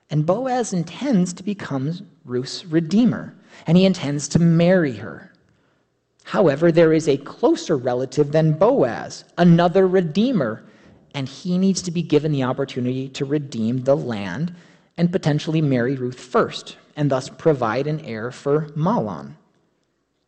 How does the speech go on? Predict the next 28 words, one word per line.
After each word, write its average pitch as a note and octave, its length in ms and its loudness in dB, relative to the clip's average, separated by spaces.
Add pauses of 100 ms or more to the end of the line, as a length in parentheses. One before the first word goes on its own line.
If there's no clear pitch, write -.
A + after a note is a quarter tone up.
(260)
So F3+ 180 6
Boaz G3 500 6
meets F#3 300 2
with E3+ 100 2
this D#3+ 160 2
closer E3+ 500 2
redeemer C3+ 580 2 (280)
and C#3+ 100 -2
the C#3+ 100 4
elders F#3+ 340 6
of F#3+ 60 2
the F#3 80 4
city E3 240 0
and C#3 200 0
lays E3 320 6
it D#3+ 80 6
out. A#2 380 -2 (720)
And D#3 100 4
this F3 140 6
closer A3 420 2
redeemer F#3 420 4
says, C3+ 560 0 (1040)
"I - 80 -8
cannot D#3 680 2
redeem C3+ 360 -2
it C3 80 -8
for C3+ 100 -8
myself, A#2+ 600 -6